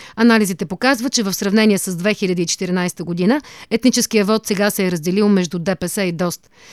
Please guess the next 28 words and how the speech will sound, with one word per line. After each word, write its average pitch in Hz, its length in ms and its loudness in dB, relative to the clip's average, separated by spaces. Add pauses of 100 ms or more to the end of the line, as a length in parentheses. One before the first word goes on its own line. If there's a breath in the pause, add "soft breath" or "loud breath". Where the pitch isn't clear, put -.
(200 loud breath)
Генерал 220 340 4
Попов, 262 320 0
Запрян 247 400 2
Янков, 247 400 2
Младен 226 300 4
Шишков 247 420 2
и 226 60 2
Данка 214 360 2
Люртова 233 420 0
са 254 120 -4
депутатите 220 580 -2
на 196 120 2
герб 208 320 -2
от - 80 -12
Пловдив 196 440 -4
област 175 400 -2 (300 loud breath)
с - 220 -4
тридесет 240 240 0
и 196 80 -2
три 180 160 -4
процента. 226 580 0
Партията 220 420 0
е 202 40 -2
първа 220 320 -4
политическа 190 640 -6
сила 202 280 -2
и 175 40 -4
тук, - 220 -4